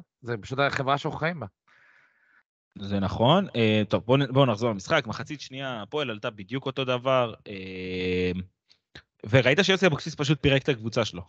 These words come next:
Speaker 2: יוסי אבוקסיס בהלחץ של טדי מלא, רצה לעלות, כל הכלים, לתקוף. בחייאת, דור מיכה מגן, הנה, יש לך פה שחקן ש-, אה,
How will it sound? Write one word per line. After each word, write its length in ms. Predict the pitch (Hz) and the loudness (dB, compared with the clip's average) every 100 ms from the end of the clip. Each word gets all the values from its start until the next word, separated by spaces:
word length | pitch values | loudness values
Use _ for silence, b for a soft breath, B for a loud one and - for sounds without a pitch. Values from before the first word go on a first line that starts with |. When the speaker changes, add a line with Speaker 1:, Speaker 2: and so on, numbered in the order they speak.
| _ _ | _ _
Speaker 2:
יוסי 340 | 117 139 139 | 4 4 4
אבוקסיס 340 | 113 107 143 131 | 2 2 -4 -6
בהלחץ 680 | 107 107 95 113 127 127 110 | 0 2 2 2 2 2 0
של 100 | 104 | -4
טדי 300 | - 127 127 | -4 -4 -4
מלא, 280 | 110 107 131 120 107 | -6 -4 -2 -2 -2
רצה 220 | - 139 | 0 2
לעלות, 680 | 143 101 101 143 147 127 - | 2 2 2 4 4 2 -2
כל 220 | - 147 | 0 2
הכלים, 520 | 143 - 120 143 170 127 | 2 0 -2 -2 -2 -2
לתקוף. 260 | 120 180 - B B _ - | 0 0 0 B B _ -8
בחייאת, 360 | 107 135 135 113 _ _ - | -6 2 2 0 _ _ -2
דור 200 | 135 135 | 0 2
מיכה 220 | 135 139 | 0 0
מגן, 180 | 120 120 | 0 2
הנה, 200 | 147 156 | 2 2
יש 200 | 104 139 | 2 0
לך 80 | 165 | 0
פה 120 | 131 | 0
שחקן 460 | 120 113 - 147 160 | -4 -4 0 2 2
ש-, 140 | 143 120 | 0 -4
אה, 380 | 127 113 110 | -2 0 -2